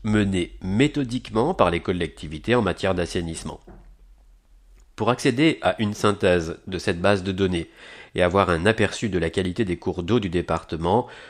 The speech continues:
vous pouvez télécharger la plaquette sur la qualité des cours d'eau, réalisée chaque année par le département, sur notre site haute loire point F R. Un exemplaire est également consultable dans votre mairie. L'Observatoire départemental de l'eau,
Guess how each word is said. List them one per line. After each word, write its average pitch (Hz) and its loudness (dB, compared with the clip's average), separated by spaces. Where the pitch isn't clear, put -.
vous 98 -6
pouvez 110 2
télécharger 98 2
la 87 2
plaquette 98 0
sur - 0
la 87 6
qualité 104 2
des 92 -2
cours 90 -4
d'eau, 85 0
réalisée 104 4
chaque 95 -2
année 90 2
par 85 -2
le 82 -4
département, 90 -4
sur 113 -2
notre 107 2
site - -6
haute - -2
loire 87 0
point 123 2
F - -8
R. 85 2
Un 90 2
exemplaire 92 0
est 82 -6
également 101 2
consultable 98 -2
dans 139 -4
votre 147 -4
mairie. 87 -2
L'Observatoire 113 6
départemental 87 0
de 110 0
l'eau, 127 2